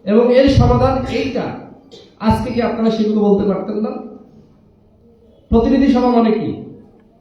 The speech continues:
আপনি আপনার মতামত দিবেন কিভাবে আপনার সেক্টরে কিভাবে আসলে উন্নতি করা যায়, কিভাবে আপনার কাজের ক্ষেত্রে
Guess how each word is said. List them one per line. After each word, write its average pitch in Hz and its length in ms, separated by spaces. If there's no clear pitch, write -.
আপনি 208 340
আপনার 214 280
মতামত 196 360
দিবেন 180 260
কিভাবে 196 340
আপনার 196 440
সেক্টরে 226 460
কিভাবে 214 420
আসলে 196 280
উন্নতি 240 460
করা 151 180
যায়, - 180
কিভাবে 226 360
আপনার 202 360
কাজের 226 380
ক্ষেত্রে 233 380